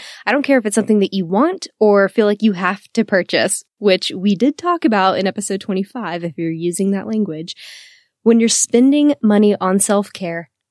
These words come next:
how does that feel? How do you feel buying that expensive purse you've had your eye on, or that language course you've been wanting to take? How does it feel to spend fifty dollars on something you want,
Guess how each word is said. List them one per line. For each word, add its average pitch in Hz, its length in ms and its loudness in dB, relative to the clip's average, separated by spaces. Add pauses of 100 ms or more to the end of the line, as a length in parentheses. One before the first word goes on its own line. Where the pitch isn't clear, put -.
(100)
how 233 640 0 (120)
does 196 240 2 (140)
that 175 480 -6 (420)
feel? 170 420 -6 (840)
How 214 200 2
do 254 80 2
you 294 220 0
feel 185 480 2 (100)
buying 202 400 2
that 190 220 -2
expensive 226 880 0
purse 202 420 0
you've 180 140 -8
had 165 180 -10
your - 160 -12
eye 156 160 -8
on, - 220 -14 (340)
or 202 100 2
that 190 200 2
language 202 600 4
course - 380 -4
you've 180 140 -6
been 165 160 0
wanting 151 240 -4
to 170 80 -12
take? - 400 -12 (1120)
How 233 200 0
does 294 140 2
it 294 160 0
feel 226 220 2
to 208 100 0
spend 202 320 2
fifty 254 420 0
dollars 175 380 2
on 175 80 -2
something 165 320 -4
you 156 140 -4
want, - 320 -12